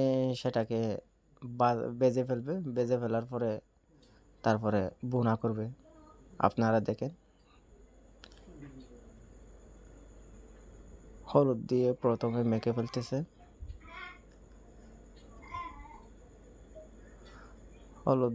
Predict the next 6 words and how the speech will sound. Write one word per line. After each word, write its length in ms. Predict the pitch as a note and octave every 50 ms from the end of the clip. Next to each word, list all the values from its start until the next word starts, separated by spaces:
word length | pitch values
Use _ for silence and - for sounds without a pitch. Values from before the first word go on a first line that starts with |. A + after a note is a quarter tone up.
| A#2 A#2
দিয়ে 160 | B2 A#2+ A#2+ A#2+ A#2
মেখানোর 400 | A2 G#2+ - A#2 A#2 A#2 A#2 A#2 A#2 -
পরে 200 | A2+ A2+ B2 E3 F#3+ - - - - - - - - - - - -
তারপরে 300 | A2+ A2 G#2+ A2 G#2+ A2 G#2 G2+
সেটা 240 | G#2+ G2+ - G#2 G2+ F#2 - - - - - - - - - - - - - - - - - - - - - - - - - - - - - - - - - - - C3 A#2+
ভাজবে। 360 | B2 A#2 A2+ A2 A2 A2+ A2